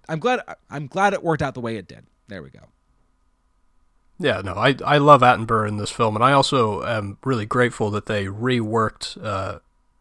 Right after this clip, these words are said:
Speaker 2: his, his original, I guess, demise in the script was it's the same way that Peter Stormare gets killed in the second film, where he gets eaten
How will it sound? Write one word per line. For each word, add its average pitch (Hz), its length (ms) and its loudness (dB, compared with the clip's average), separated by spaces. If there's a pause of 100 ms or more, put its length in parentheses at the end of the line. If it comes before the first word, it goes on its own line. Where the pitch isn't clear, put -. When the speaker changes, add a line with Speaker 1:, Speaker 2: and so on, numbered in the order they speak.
(540)
Speaker 2:
his, 143 260 -4
his 135 220 0
original, 127 640 2
I 113 100 -4
guess, 113 200 -4
demise 117 480 -2
in 107 80 -4
the 101 80 -6
script - 380 -2
was 107 280 -4
it's - 280 -8
the 104 160 -6
same 123 260 0
way 113 120 0
that 101 140 -8
Peter 117 200 -2
Stormare 110 520 -2
gets 104 200 -6
killed 107 400 -4 (400)
in 107 80 -4
the 101 80 -6
second 139 340 0
film, 110 240 -2
where 104 100 -2
he 101 60 -6
gets - 320 -8
eaten 120 460 -4